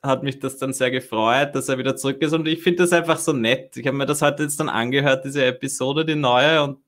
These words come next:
bin, war irgendwie gleich so wieder drinnen und gleich hab ich das so sympathisch gefunden und diese Ehrlichkeit und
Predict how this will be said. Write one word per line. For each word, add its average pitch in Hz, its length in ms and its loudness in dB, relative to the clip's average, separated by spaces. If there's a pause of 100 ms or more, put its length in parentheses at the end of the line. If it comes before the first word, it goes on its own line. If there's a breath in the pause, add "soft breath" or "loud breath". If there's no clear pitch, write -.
(260)
bin, 139 240 -2
war 131 180 4
irgendwie 165 240 2
gleich 147 320 0
so 180 140 -2
wieder 185 180 0
drinnen 151 420 -4
und 160 200 -6
gleich 143 320 -2
hab 160 100 -2
ich 165 220 -8
das 147 180 -10
so - 80 -10
sympathisch 151 680 -2
gefunden 151 340 -10
und 151 160 -10
diese 147 160 -2
Ehrlichkeit 147 800 0
und 147 200 -8